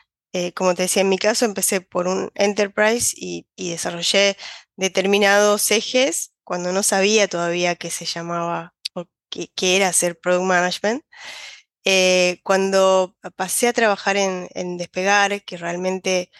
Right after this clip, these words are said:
yo no sabía nada de U X, no sabía nada de metodologías ágiles, no tenía, eh, dimensión de todo eso, pero había cuatro cosas que yo veo que se mantuvieron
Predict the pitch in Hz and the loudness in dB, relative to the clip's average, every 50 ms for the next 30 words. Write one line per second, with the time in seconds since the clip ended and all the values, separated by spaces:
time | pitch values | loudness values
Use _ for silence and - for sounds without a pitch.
0 | _ _ _ _ _ _ _ _ _ - - - 196 208 202 - 202 202 196 202 | _ _ _ _ _ _ _ _ _ -6 -4 -4 -2 -2 0 0 2 4 4 4
1 | 208 208 208 208 196 185 180 175 175 175 175 170 170 170 175 175 170 170 170 175 | 4 6 6 6 6 6 4 4 4 2 2 0 0 -2 -2 -4 -2 0 2 2
2 | 175 180 180 - - - 196 190 180 - 180 175 175 175 175 180 175 180 175 175 | 2 2 0 -2 -6 -8 -6 -6 -4 -4 -2 0 0 0 2 4 4 4 4 2
3 | 170 170 170 165 - 170 170 165 165 - - 175 175 - - - - - - 175 | 2 0 -4 -6 -6 -6 -8 -8 -10 -10 -8 -6 -4 -4 -4 -4 -6 -8 -10 -10
4 | 170 175 170 170 - - 196 190 185 - 190 190 196 196 196 202 202 196 - - | -8 -6 -4 -4 -4 -4 -4 -4 -4 -2 0 2 4 4 4 4 4 2 0 -4
5 | - - - - - - _ _ _ _ _ _ _ _ - 185 180 180 175 175 | -14 -16 -16 -16 -18 -20 _ _ _ _ _ _ _ _ -4 -4 -2 -2 -2 -2
6 | 180 180 - - - - 196 208 196 202 196 196 196 190 - - - 220 214 214 | -4 -4 -6 -8 -6 -2 0 2 4 4 4 4 4 2 2 2 4 4 4 4
7 | 214 220 214 196 196 - 196 202 196 196 196 208 - - 233 208 214 208 214 220 | 4 2 2 0 -2 -2 0 0 2 2 2 2 0 -2 -2 -2 0 2 2 2
8 | 240 277 302 285 - - 254 269 277 285 269 226 - - 196 220 233 - - 226 | 2 2 0 0 0 0 -2 0 0 -2 -4 -4 -4 -2 -2 -2 0 0 0 0
9 | 202 185 - - - - 175 - - 202 196 196 196 196 196 - 196 180 - - | 0 -2 -4 -10 -10 -8 -6 -4 -2 0 2 2 2 2 2 0 -2 -6 -4 -4
10 | 175 175 170 175 - 190 185 196 196 190 196 202 202 208 214 | -4 -4 -4 -6 -6 -4 -2 2 2 2 4 4 4 2 2